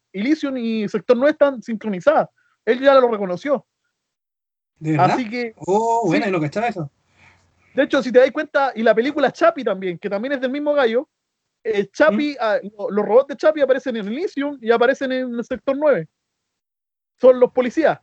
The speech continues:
Speaker 1: así que ahí de-, dense cuenta, por ahí, eh, hay algunas similitudes y tienen que ver.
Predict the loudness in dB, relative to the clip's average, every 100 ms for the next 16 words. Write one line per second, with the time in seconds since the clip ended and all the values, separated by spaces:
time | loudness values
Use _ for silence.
0 | -12 -10 -4 -4 -6 _ _ -2 2 2
1 | 0 -4 -2 -2 -2 -4 -4 -4 0 0
2 | 0 4 4 4 0 -4 -6 -20 _ _
3 | -4 2 4 4 0 -6 -6 -10 -8 -8
4 | -6 -10 -8 -10 -2 0 0